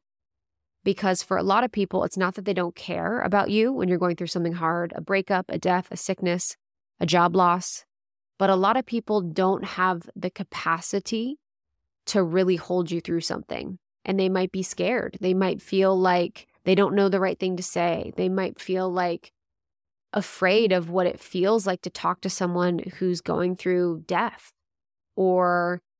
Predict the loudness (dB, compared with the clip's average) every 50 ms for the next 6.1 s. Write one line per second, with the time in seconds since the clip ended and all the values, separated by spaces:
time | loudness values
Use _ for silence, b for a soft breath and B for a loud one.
0 | _ -4 0 0 0 0 0 0 2 4 4 2 0 0 -2 -2 -2 -2 -2 -2
1 | 0 -2 -2 -2 -2 -4 -4 -2 0 0 0 -2 -4 -4 -2 0 0 2 0 0
2 | -2 -4 -4 -4 -2 -2 -4 -4 -6 -8 -8 -6 -6 -4 -4 -4 -6 -6 -8 -6
3 | -8 -8 -6 -4 -2 -2 0 2 2 2 0 0 -2 -4 -4 -4 -6 -4 -2 0
4 | 2 2 0 0 -2 -4 -6 -4 -2 -2 -2 0 0 -2 -4 -4 -4 -4 -4 -2
5 | -2 -4 -4 -2 -4 -6 -6 -6 -6 -8 -6 -4 -2 -2 -2 -2 -2 -4 -6 -8
6 | -12